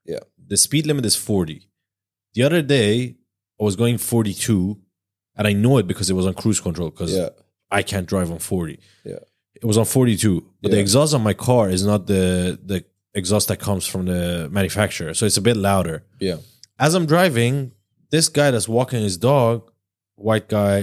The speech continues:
Speaker 2: I don't know what's the equivalent of a Karen for men,
Speaker 1: Let's
Speaker 2: starts
Speaker 1: say Jonathan. <laughs>
Speaker 2: Okay, Jonathan. Yeah.
Speaker 1: Seems about white. <laughs>
Speaker 2: Yeah, yeah, yeah, white enough. Uh, he starts fucking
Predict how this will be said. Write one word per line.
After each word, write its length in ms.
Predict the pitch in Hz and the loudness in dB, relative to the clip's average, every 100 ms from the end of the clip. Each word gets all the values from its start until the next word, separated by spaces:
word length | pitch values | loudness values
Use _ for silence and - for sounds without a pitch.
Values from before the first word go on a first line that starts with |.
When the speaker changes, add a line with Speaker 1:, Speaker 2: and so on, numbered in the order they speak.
| 85 | -2
Speaker 2:
I 100 | - | -6
don't 80 | 98 | -4
know 60 | 95 92 | -2 -4
what's 100 | - | -4
the 60 | |
equivalent 380 | 98 - 92 90 | -6 -4 -2 -2
of 80 | 80 | -6
a 40 | |
Karen 320 | - 98 90 | -4 -2 -2
for 140 | 82 92 | -4 -6
men, 260 | 92 92 90 - _ _ _ _ _ _ _ | -2 -2 -4 -12 _ _ _ _ _ _ _
Speaker 1:
Let's 80 | - | -6
Speaker 2:
starts 240 | - 139 135 | 0 2 2
Speaker 1:
say 120 | 92 | 0
Jonathan. 520 | 90 87 95 - 131 156 - 127 | -2 -6 -6 -8 -6 -6 -8 -8
<laughs> 80 | 117 | -8
Speaker 2:
Okay, 200 | - 80 | -8 -10
Jonathan. 500 | - 92 78 - 71 | -4 -4 -4 -12 -12
Yeah. 120 | 92 | -8
Speaker 1:
Seems 180 | 113 107 | -8 -6
about 240 | 101 95 90 | -4 -4 -4
white. 320 | 95 107 127 - - | -2 -2 -4 -6 -2
<laughs> 60 | |
Speaker 2:
Yeah, 80 | 127 | 2
yeah, 320 | 117 110 101 | 4 4 4
yeah, 40 | 92 | 2
white 260 | 90 90 - | 0 -2 -6
enough. 280 | 87 85 - _ _ _ _ _ 98 | -10 -12 -20 _ _ _ _ _ -4
Uh, 400 | 95 95 95 98 - | 0 2 2 -2 -6
he 220 | - 135 | -6 -2
starts 720 | 127 - 135 139 - - - - - | 0 0 0 0 0 -2 -2 -8 -10
fucking 380 | - 127 131 | -6 -4 -4